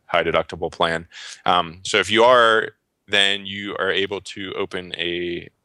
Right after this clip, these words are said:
H S A and contribute. And, uh, it's similar to a traditional I R A and a four oh one K in that it's tax-free money going in, and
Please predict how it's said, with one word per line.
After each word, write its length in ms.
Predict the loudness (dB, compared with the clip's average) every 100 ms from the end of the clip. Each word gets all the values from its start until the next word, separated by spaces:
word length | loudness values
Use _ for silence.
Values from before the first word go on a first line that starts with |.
| _ _ -4
H 160 | -2 -2
S 180 | 0
A 420 | 4 4 4 0 -4
and 400 | -6 -4 -6 -10
contribute. 800 | -14 -8 -6 -6 -8 -8 -12 -8
And, 300 | -2 0 0 0
uh, 380 | 2 4 4 0
it's 180 | -2 -4
similar 380 | -2 0 2 0
to 180 | 0 -4
a 60 | -4
traditional 600 | 0 -2 0 -2 0 2
I 140 | 4
R 160 | 4 2
A 240 | 2 0
and 120 | -2
a 40 | -4
four 180 | -2
oh 60 | 0
one 100 | -2
K 320 | 0 2 2
in 140 | 0 -4
that 200 | -2 -2
it's 300 | -4 -8 -12 _ -20 _
tax-free 520 | -4 -2 -2 -4 -6 -8
money 300 | -4 -4 -2
going 320 | 0 0 0
in, 380 | -2 -2 -6 -16 _ _ _ _ -6
and 720 | -4 -2 -2 -4 -8 -16